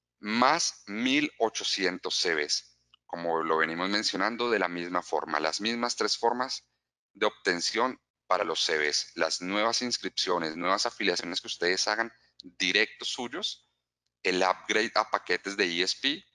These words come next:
y la recompra de paquetes E S P. Aquí quiero hacer una salvedad también. No aplica el downgrade. Es decir, cuando ustedes tienen un,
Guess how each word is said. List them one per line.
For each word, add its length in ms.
y 160
la 120
recompra 600
de 80
paquetes 500
E 80
S 180
P. 160
Aquí 220
quiero 240
hacer 220
una 160
salvedad 480
también. 440
No 480
aplica 680
el 260
downgrade. 680
Es 200
decir, 360
cuando 360
ustedes 420
tienen 260
un, 160